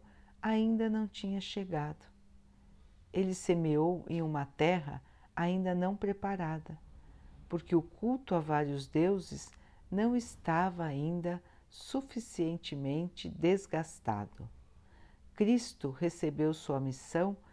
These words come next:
no tempo certo. Nem todos os homens de sua época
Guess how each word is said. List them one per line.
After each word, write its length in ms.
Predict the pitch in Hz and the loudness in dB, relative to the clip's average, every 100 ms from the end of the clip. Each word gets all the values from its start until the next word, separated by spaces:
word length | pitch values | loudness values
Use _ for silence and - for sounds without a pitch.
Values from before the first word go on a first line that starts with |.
| - - | -20 -4
no 120 | 202 | -2
tempo 400 | 208 - 196 - 208 | 2 4 4 2 -6
certo. 640 | - 151 147 - - - - - - - - - | -2 0 0 -2 -14 -20 -20 -20 -20 -20 -20 -4
Nem 180 | 269 349 | -2 -2
todos 540 | - 196 180 156 147 | 4 4 4 -2 -4
os 240 | 143 135 139 | -4 -2 2
homens 420 | 147 165 147 135 | 2 2 -2 -4
de 120 | 131 | -8
sua 300 | - 123 107 | -6 -4 0
época 640 | 120 196 208 - - 143 | 2 2 0 -8 -8 -10